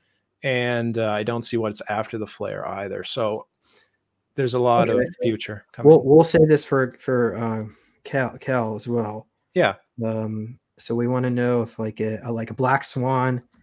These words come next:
Speaker 2: swan type event for disclosure. And I think we're gonna see multiple of 'em.
Speaker 1: Honestly,
Speaker 2: Yeah.
Speaker 1: if you guys start reintegrating your soul, you're st-, gonna start getting tons and tons of memories back. That's a promise.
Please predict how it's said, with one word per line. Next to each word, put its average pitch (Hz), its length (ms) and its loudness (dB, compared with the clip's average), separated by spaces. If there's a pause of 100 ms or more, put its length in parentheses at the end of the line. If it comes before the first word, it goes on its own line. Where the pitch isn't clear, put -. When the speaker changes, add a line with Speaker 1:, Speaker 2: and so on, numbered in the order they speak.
(360)
Speaker 2:
swan 127 460 -2
type 127 260 -4
event 120 500 -2 (300)
for 113 160 -8
disclosure. 113 760 -4 (1400)
And 131 100 0
I 131 120 6
think 175 200 6
we're 131 300 4
gonna 151 120 6
see - 140 -2
multiple 117 560 -2
of 110 100 -8
'em. 107 220 -6 (1080)
Speaker 1:
Honestly, 156 640 2
Speaker 2:
Yeah. - 120 -14
Speaker 1:
if - 180 -12
you 165 100 2
guys 170 320 2
start 147 380 -2 (100)
reintegrating 147 800 -4
your 120 140 -4
soul, 120 560 -4 (1000)
you're 117 160 -8
st-, - 240 -10
gonna 147 180 -2
start 147 260 -2
getting 131 240 -6
tons 147 400 -6
and 143 100 -10
tons 127 240 -6
of 120 80 -10
memories 117 380 -6
back. 101 240 -8
That's 123 220 -6
a - 40 -20
promise. 101 540 -12